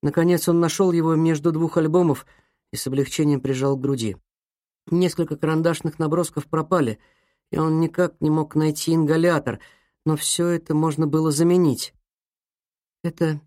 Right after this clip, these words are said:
ты попросил Гермеса привести меня сюда?» спросил он, глядя на Феникса. «Зачем? Чтобы подшутить? Потому что мне надо назад, правда?» Единорог вдруг всхрапнул —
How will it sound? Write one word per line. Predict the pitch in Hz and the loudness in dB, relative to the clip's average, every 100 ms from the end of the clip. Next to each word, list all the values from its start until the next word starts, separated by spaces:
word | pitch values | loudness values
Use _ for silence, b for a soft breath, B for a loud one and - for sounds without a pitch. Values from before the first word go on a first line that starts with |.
| _ _ _ _ _ | _ _ _ _ _
ты | 196 214 | 0 0
попросил | - - 185 180 - 170 | -2 -4 0 0 0 0
Гермеса | 147 156 165 156 156 | 0 2 2 0 -2
привести | 151 147 143 - | -2 -2 -2 0
меня | 151 151 147 | 2 2 0
сюда?» | 156 160 190 - _ _ _ _ _ _ _ _ _ _ | 0 -2 -2 -8 _ _ _ _ _ _ _ _ _ _
спросил | - 160 147 160 160 | -6 -2 0 0 0
он, | 165 139 | 0 0
глядя | 139 139 | 0 0
на | 143 | 0
Феникса. | 139 127 113 - 107 _ _ _ _ _ _ _ _ _ - | -2 -4 -4 -8 -12 _ _ _ _ _ _ _ _ _ -6
«Зачем? | 160 - 180 135 - _ _ _ _ _ _ - | -4 -2 -4 -4 -8 _ _ _ _ _ _ -10
Чтобы | - 165 170 - _ - | -2 0 0 -4 _ -8
подшутить? | 170 - 170 208 208 - _ _ _ _ _ _ - | -4 -4 0 0 -2 -8 _ _ _ _ _ _ -8
Потому | 151 170 170 | -2 0 0
что | - 180 | 0 2
мне | 170 | 4
надо | 170 175 170 | 4 2 2
назад, | 180 170 180 - | 2 4 2 2
правда?» | 180 170 110 107 _ _ _ _ _ _ _ _ _ | 0 0 -2 -8 _ _ _ _ _ _ _ _ _
Единорог | 117 135 147 170 165 | -2 0 2 2 2
вдруг | 131 156 - | 0 -2 -4
всхрапнул — | - 156 151 175 190 | -4 -4 0 2 2